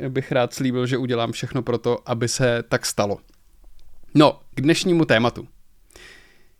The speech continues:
Jestli existuje nějaká otázka,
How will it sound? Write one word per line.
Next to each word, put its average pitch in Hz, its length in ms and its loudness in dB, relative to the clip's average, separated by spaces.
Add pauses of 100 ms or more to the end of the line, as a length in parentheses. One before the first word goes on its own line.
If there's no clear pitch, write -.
(560)
Jestli 196 460 4
existuje 156 440 2
nějaká 151 340 6
otázka, 117 640 2